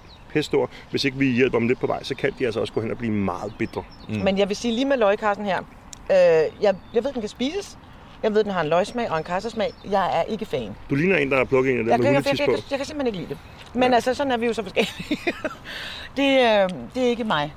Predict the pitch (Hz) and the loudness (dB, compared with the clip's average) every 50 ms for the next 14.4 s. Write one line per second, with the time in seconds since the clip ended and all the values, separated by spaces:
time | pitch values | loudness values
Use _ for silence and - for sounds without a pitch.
0 | - - - - - 139 - - - - - - - - - - - - - - | -14 -18 -14 -10 -8 -8 -8 -10 -14 -18 -20 -20 -20 -20 -20 -18 -18 -16 -16 -16
1 | - - - 226 175 190 220 202 - 233 240 226 214 - - 214 196 185 180 170 | -12 -8 -8 -6 -4 -4 -4 -2 -2 -2 -2 -2 -2 0 2 4 4 4 2 -2
2 | - - - - - - - - - - - - - - - - - - - - | -6 -14 -16 -16 -16 -16 -16 -16 -16 -16 -16 -14 -14 -14 -14 -14 -16 -10 -4 -2
3 | 160 151 135 - - 202 196 - - - 220 202 - - 202 196 160 160 185 175 | -2 -2 -2 -2 0 0 0 0 -2 -8 -8 -8 -6 -6 -6 -6 -4 -4 -4 -4
4 | 170 165 170 165 175 190 202 - 175 196 202 175 139 120 123 127 - - - - | -4 -4 -2 0 0 0 0 0 -2 -4 -4 -4 -4 -4 -4 -6 -8 -12 -18 -18
5 | - - - - - 143 147 156 180 190 170 156 - 170 151 - - 139 127 - | -18 -18 -10 -2 0 2 4 4 4 4 4 4 4 2 2 2 0 0 0 2
6 | 131 123 113 104 69 - - 127 117 104 101 117 120 - - 131 110 - 110 85 | 4 4 4 4 2 0 -2 -2 0 2 2 2 2 0 0 0 2 2 2 2
7 | 62 87 - - 110 110 117 147 180 226 226 165 131 135 139 170 151 110 107 - | 2 0 -2 -4 -6 -2 0 2 2 4 2 2 2 2 2 2 2 0 -2 -2
8 | - 170 151 151 135 123 117 113 110 110 117 131 - 127 127 127 127 127 - 113 | 0 2 2 4 4 4 4 6 6 6 6 6 4 4 4 4 4 2 2 0
9 | - - 120 110 104 - 143 127 - - 160 151 - - 214 208 196 196 - 151 | -2 -2 0 0 2 2 2 2 2 2 0 0 -2 -4 -6 -6 -6 -6 -2 0
10 | 151 160 180 185 170 139 175 190 185 - - 185 175 151 143 147 151 - - - | 2 4 4 2 2 2 2 0 2 2 2 2 2 2 2 2 2 2 0 -2
11 | - 165 143 123 143 127 120 110 110 113 135 165 156 127 131 139 - 147 127 120 | -2 -4 -2 -2 -4 -4 -4 -6 -4 -2 -2 -2 0 0 -2 -2 0 -2 -2 -2
12 | 120 120 117 113 107 113 113 - 139 147 147 131 110 110 123 123 120 - 123 117 | -2 -4 -4 -4 -6 -6 -2 -2 0 0 0 0 0 0 -2 -2 -2 0 0 0
13 | 123 131 117 110 117 127 113 120 120 113 113 110 101 113 113 - 117 127 - 117 | 0 0 0 0 0 0 0 0 -2 -2 -4 -4 -4 -2 0 2 2 2 0 -2
14 | - - 113 113 - - 104 117 | -2 -2 -2 -2 0 0 -2 -2